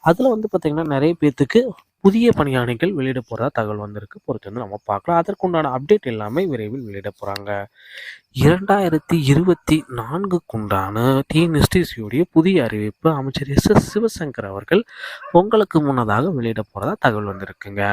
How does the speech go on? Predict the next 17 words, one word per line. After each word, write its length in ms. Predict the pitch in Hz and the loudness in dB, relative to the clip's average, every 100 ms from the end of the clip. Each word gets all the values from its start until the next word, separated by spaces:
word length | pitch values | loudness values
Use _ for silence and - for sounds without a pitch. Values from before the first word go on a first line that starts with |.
| 101 | -4
டி 140 | - 190 | -6 -4
என் 180 | 233 208 | -2 0
எஸ் 120 | 190 | 0
டி 120 | - 220 | 2 2
சி 100 | - | 2
சம்பந்தமான 580 | 143 127 113 107 139 165 | -4 -2 -4 -4 -4 -4
அனைத்து 380 | 117 123 175 147 | -2 -2 -2 -4
செய்திகளையும் 580 | 117 110 107 110 143 143 | -4 -4 -2 -2 -2 0
உடனுக்குடன் 420 | 170 196 180 180 | 0 0 -2 0
பெற 120 | 165 | 0
நம்ம 160 | 160 139 | 0 -4
சேனலோடு 460 | - 135 131 123 131 | -4 -6 -4 -4 -4
இணைந்திருங்கள். 580 | 185 165 113 113 156 233 - - - - | -4 -6 -10 0 2 2 -4 -12 -20 -2
அடுத்த 320 | 147 196 190 | 2 2 2
வீடியோல 340 | 147 123 120 165 | 0 -2 -4 -4
இன்னொரு 340 | 151 185 175 135 | -4 -4 -4 -4
செய்தியோடைய 560 | 139 131 127 120 147 | -6 -8 -8 -10 -10